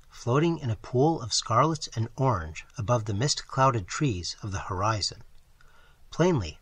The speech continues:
I would have to hurry if I expected to choose a sleeping spot on dry ground before dark.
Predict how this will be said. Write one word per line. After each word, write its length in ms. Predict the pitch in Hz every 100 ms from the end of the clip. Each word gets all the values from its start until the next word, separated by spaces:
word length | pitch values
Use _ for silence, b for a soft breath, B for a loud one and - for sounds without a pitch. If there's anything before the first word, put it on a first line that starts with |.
| -
I 60 |
would 240 | 107 92 123
have 180 | 156 -
to 80 | 107
hurry 440 | - 139 76 73 -
if 140 | 117 -
I 80 | 101
expected 540 | - - 147 - 151
to 100 | 123
choose 320 | - 135 131
a 80 | 101
sleeping 420 | - - 151 113
spot 420 | 95 - 78 76 - -
on 140 | 92
dry 260 | 87 107 127
ground 400 | - 117 113 98
before 380 | 98 - 95 82
dark. 300 | 104 82 -